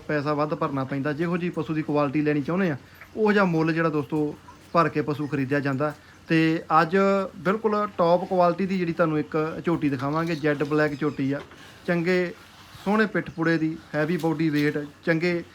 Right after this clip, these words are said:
ਅ, ਦੁੱਧ ਦੀ ਉਮੀਦ ਆਪਾਂ ਇਸ ਝੋਟੀ ਤੋਂ ਕਰ ਸਕਦੇ ਹਾਂ। ਪੂਰੀ ਗੱਲਬਾਤ ਆਪਾਂ ਵੀਰ ਗੁਰਪ੍ਰੀਤ ਸਿੰਘ ਲਾ-, ਲਾਟੀ ਹੋਰਾਂ ਦੇ ਨਾਲ ਕਰਾਂਗੇ, ਪੂਰੀ ਇਨਫੋਰਮੇਸ਼ਨ ਲੈ ਲਾਂਗੇ। ਸੋ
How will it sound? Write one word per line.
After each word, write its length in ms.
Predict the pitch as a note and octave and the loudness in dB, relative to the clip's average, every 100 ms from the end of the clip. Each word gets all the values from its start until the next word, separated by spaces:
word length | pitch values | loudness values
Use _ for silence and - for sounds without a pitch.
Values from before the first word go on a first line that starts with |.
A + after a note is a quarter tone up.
| - - D3+ D3+ | -20 -8 0 0
ਅ, 20 | |
ਦੁੱਧ 320 | C3+ F3 G#3 | 2 0 0
ਦੀ 120 | G#3 | 0
ਉਮੀਦ 300 | G3+ F3 E3 | 2 2 2
ਆਪਾਂ 200 | E3 D#3+ | 2 0
ਇਸ 220 | D#3 D3+ D3 | 0 -2 -2
ਝੋਟੀ 240 | D3+ C#3 | -2 -2
ਤੋਂ 100 | C#3 | -2
ਕਰ 160 | C#3 C3 | -2 -4
ਸਕਦੇ 420 | B2+ C#3+ C#3+ C#3+ | -4 -4 -4 -4
ਹਾਂ। 100 | C#3+ - - - | -6 -14 -20 -8
ਪੂਰੀ 180 | F3 A3 | 0 2
ਗੱਲਬਾਤ 420 | F3+ F3+ F#3 G#3+ | 6 6 6 4
ਆਪਾਂ 300 | G#3+ G#3 G3+ | 4 2 2
ਵੀਰ 180 | F#3+ F#3 | 2 0
ਗੁਰਪ੍ਰੀਤ 340 | D#3+ E3 F3 | 0 0 0
ਸਿੰਘ 160 | D#3+ D#3+ | -2 0
ਲਾ-, 160 | D3+ D3 | 0 0
ਲਾਟੀ 260 | D3+ C#3+ D3+ | -4 -4 -2
ਹੋਰਾਂ 160 | D3+ D3+ | -4 -2
ਦੇ 80 | |
ਨਾਲ 160 | D3 C#3+ | -2 -4
ਕਰਾਂਗੇ, 300 | C#3+ D3 D3 | -4 -6 -6
ਪੂਰੀ 240 | D3 D3+ | -6 -4
ਇਨਫੋਰਮੇਸ਼ਨ 520 | D3+ C#3 D3 D3 D3 D3 | -4 -4 -4 -4 -2 -2
ਲੈ 140 | C3+ | 0
ਲਾਂਗੇ। 260 | D#3+ E3+ D3 - - - - | 0 -2 -4 -10 -20 -18 -6
ਸੋ 520 | D#3+ D#3 D#3 D3+ D#3 | -2 0 0 0 -2